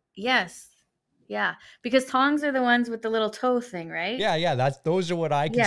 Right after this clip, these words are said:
Speaker 2: consider flip-flops.
Speaker 1: Yeah. No. So, oh, sorry. Yeah. So those are flip-flops, but the ones you slide your foot into, that doesn't have the toe thing,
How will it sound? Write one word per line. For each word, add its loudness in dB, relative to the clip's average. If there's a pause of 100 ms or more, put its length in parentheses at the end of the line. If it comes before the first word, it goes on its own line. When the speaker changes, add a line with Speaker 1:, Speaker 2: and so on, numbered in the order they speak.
Speaker 2:
consider -2
flip-flops. -10 (680)
Speaker 1:
Yeah. 2 (260)
No. 4
So, 0
oh, 8
sorry. 2
Yeah. 4
So -4
those 0
are -2
flip-flops, -6
but 2
the -2
ones 0
you -10
slide 0
your -4
foot -6
into, -4 (340)
that 2
doesn't 0
have 0
the -2
toe -2
thing, -4